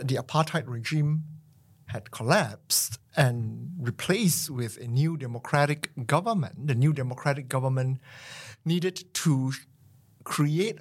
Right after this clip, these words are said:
a cultural shift from non-payment of water bills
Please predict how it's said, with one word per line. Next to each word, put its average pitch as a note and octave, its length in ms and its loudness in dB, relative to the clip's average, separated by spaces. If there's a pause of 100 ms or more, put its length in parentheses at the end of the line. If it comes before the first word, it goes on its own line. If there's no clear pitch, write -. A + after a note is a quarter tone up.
a C#3 140 2
cultural G3 840 0
shift - 680 -2
from C3 680 -2
non-payment G#3+ 1120 0
of A2+ 180 -10
water C3 240 0
bills D#3+ 560 -4